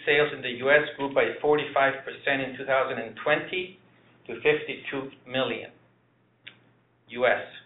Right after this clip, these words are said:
For two thousand and twenty-one, we're budgeting sales of meat sticks in the U S to exceed one hundred million U S, driven by innovation and new launches focusing on younger Hispanic consumers under the well-known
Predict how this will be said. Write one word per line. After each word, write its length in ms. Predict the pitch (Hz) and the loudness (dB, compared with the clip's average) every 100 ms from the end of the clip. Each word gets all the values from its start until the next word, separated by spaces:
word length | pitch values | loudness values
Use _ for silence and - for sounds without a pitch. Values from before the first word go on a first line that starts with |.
| _ _ _ - - _ _ _ | _ _ _ -20 -20 _ _ _
For 100 | - - | -12 -8
two 100 | 151 | 4
thousand 340 | 156 151 147 139 | 8 8 6 -2
and 160 | - | -4
twenty-one, 640 | - 139 135 127 156 233 147 | -2 -2 -4 4 6 6 4
we're 160 | 131 | 4
budgeting 400 | 139 139 139 123 123 | 6 6 4 -4 -2
sales 240 | 147 143 - | 0 0 -2
of 140 | 123 123 | -6 -4
meat 220 | 151 151 | -4 -4
sticks 160 | - - 135 | -10 -12 -10
in 120 | 123 | -8
the 100 | 123 123 | -6 4
U 40 | |
S 140 | 147 151 - - _ | 6 6 -2 -14 _
to 60 | 120 | -6
exceed 400 | 113 - 151 147 | -6 -8 -6 -6
one 240 | 127 135 139 | 0 2 2
hundred 460 | 139 139 131 127 | 0 0 0 -2
million 380 | 127 127 120 113 - | -2 -2 -2 -6 -10
U 220 | 117 113 107 | -8 -2 -2
S, 160 | 98 - _ _ _ _ _ - _ | -2 -10 _ _ _ _ _ -20 _
driven 300 | - 143 143 | -2 0 4
by 140 | 135 127 | 6 6
innovation 760 | 123 117 135 156 156 160 151 | 4 0 2 2 2 0 -2
and 160 | 120 120 | -6 -4
new 140 | 139 139 - - | -4 -6 -12 -2
launches 560 | 120 147 156 185 190 - - | 4 4 4 -2 -4 -6 0
focusing 500 | 143 139 143 139 127 | 0 2 -4 -4 -6
on 160 | 117 113 | -4 4
younger 640 | 143 147 151 156 - - - _ _ _ - | 4 4 2 2 0 -10 -20 _ _ _ -18
Hispanic 560 | 117 - 139 139 139 | -16 0 2 2 -2
consumers 560 | 139 - - 175 175 170 - | -8 -10 -2 0 2 0 -2
under 240 | 135 131 | -4 -4
the 140 | 120 113 | -4 4
well-known 560 | 135 143 143 139 170 | 6 6 4 0 -2